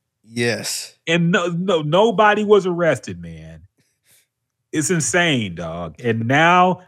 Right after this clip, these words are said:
Speaker 2: I guess they're getting embarrassed of the fact that it's very obvious who killed him, and they basically, everybody has admitted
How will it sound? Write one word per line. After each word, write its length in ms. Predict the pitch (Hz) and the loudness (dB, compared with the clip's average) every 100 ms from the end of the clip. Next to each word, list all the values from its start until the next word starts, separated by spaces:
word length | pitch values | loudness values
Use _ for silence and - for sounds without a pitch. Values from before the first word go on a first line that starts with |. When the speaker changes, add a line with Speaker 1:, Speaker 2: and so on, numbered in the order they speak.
| _ | _
Speaker 2:
I 120 | 135 | -2
guess 180 | 135 175 | 2 2
they're 160 | 185 156 | 2 -2
getting 240 | 165 147 | -2 -4
embarrassed 540 | 117 95 120 135 135 | -4 -2 2 2 2
of 80 | 139 | -2
the 80 | 104 | -8
fact 340 | - 123 117 127 | -4 -2 -2 -2
that 280 | 107 101 - _ _ | -2 -2 -8 _ _
it's 200 | 131 107 | 0 0
very 340 | 113 127 123 - | 2 2 2 -2
obvious 580 | 113 120 113 117 117 113 | -2 0 0 -2 -2 -2
who 220 | 139 123 | -2 -2
killed 360 | 117 120 120 117 | -2 -4 -2 -2
him, 180 | 123 120 | -2 -4
and 120 | 101 | -6
they 120 | 107 | -6
basically, 500 | 101 120 123 123 107 | -6 -4 -4 -6 -8
everybody 420 | 120 123 113 120 | -6 -4 -2 -2
has 100 | 117 | -2
admitted 580 | 98 90 98 120 120 117 | -4 -10 -6 -2 0 -2